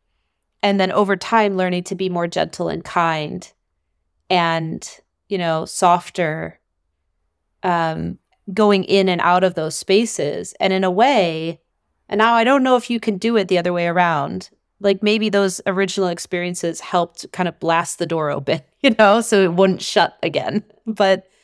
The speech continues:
for me now, it feels much more of, um, a kind of a natural process, like breathing, like inhale, outhale. It's like I go into the space, I come out. It's no longer like psychedelics are over here and regular life is over here.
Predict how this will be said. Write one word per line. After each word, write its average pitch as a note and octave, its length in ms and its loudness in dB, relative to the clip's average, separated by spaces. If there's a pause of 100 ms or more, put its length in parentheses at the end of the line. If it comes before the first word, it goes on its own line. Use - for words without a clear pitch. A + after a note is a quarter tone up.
(480)
for A3+ 240 4
me B3+ 200 4
now, G#3+ 580 4
it F#3 180 0
feels G#3+ 520 0
much G3+ 600 0
more G3 300 2
of, F3+ 160 -4 (240)
um, E3 520 -2 (460)
a G#3 40 0
kind A3+ 180 2
of G3 80 2
a G3+ 40 4
natural F#3+ 380 0
process, - 640 -2
like F3 180 -2
breathing, F3 480 -2
like E3 300 -6 (240)
inhale, F3 680 2
outhale. E3 560 -2
It's - 140 -8
like E3+ 280 -2
I F3 100 -4
go E3+ 120 -4
into G3+ 300 -4
the G3 100 0
space, F3 380 -4
I - 80 -4
come E3+ 240 -4
out. E3 260 0
It's - 180 -8
no F#3 160 2
longer F3 460 0
like D#3 400 -4 (260)
psychedelics F3+ 800 0
are F3 80 2
over E3+ 200 -2
here E3 500 -2
and E3+ 240 -4
regular E3+ 400 -2
life D#3 240 -4
is E3+ 100 -8
over D#3+ 220 -6
here. E3 480 -4